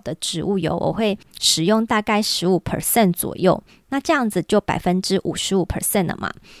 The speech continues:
那我会再加一些些荷荷巴油，让这个配方呢，就是氧化比较慢。最后呢，我还会再另外加上一些富含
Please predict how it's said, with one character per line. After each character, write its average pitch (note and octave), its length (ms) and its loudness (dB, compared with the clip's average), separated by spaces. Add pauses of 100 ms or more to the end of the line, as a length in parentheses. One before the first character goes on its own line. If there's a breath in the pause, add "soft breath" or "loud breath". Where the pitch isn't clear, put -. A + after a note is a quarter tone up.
(100)
那 A3 160 0
我 E3 140 0
会 G3+ 240 2
再 G#3 240 0
加 G3 260 0
一 G#3+ 100 -4
些 A3 360 0
些 A3+ 340 0 (220 loud breath)
荷 - 200 -4
荷 G3 200 -2
巴 A#3 260 2
油， F3 460 4
让 A3+ 160 2
这 A#3 180 6
个 - 140 2
配 G#3 320 0
方 F#3 320 0
呢， - 200 -2
就 - 140 -4
是 G3+ 220 0
氧 - 260 -4
化 G#3+ 180 4
比 - 140 -4
较 F3 220 0
慢。 F3 400 0 (560 loud breath)
最 C4 200 4
后 C4 180 2
呢， G3 180 2
我 - 120 -2
还 F3 260 -2
会 G#3+ 320 4
再 F#3+ 340 2
另 G3 280 0
外 F#3+ 200 4
加 F3+ 300 0
上 F#3 260 0
一 F#3 60 0
些 F#3+ 180 0
富 G3+ 280 -2
含 E3 360 -4